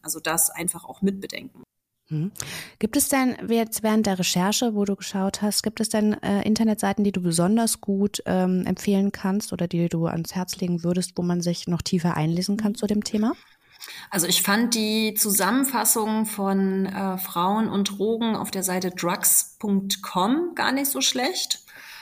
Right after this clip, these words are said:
Speaker 1: Ähm, die haben das nochmal so ein bisschen auf den Punkt gebracht, was, ähm, Evolution ist, was Sozialisation ist und was wir, ähm, schon valide aus der Forschung sagen können.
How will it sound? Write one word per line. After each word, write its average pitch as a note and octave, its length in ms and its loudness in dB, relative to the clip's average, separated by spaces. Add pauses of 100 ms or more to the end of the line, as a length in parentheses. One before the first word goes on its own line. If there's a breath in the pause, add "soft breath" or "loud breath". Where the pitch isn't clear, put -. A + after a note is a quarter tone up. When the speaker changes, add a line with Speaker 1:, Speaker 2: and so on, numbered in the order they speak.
(160 loud breath)
Speaker 1:
Ähm, G3 540 -2
die F#3+ 160 -4
haben G#3 160 0
das G#3 100 2
nochmal G3+ 300 0
so G3 80 -4
ein F#3+ 80 -4
bisschen G3 160 0
auf - 160 -8
den G3 100 -6
Punkt G#3+ 220 0
gebracht, G3 480 -6
was, F3+ 260 2
ähm, F3+ 400 0
Evolution F#3 640 -2
ist, F3+ 220 0
was F#3 140 -2
Sozialisation F#3 960 -2
ist E3 200 0
und E3+ 180 -8
was - 280 -4
wir, E3 520 -6
ähm, E3+ 300 -8
schon E3+ 560 -6
valide F3+ 380 -4
aus - 140 -2
der F3 60 -6
Forschung G#3 460 -6
sagen G#3+ 320 -2
können. G3+ 400 -2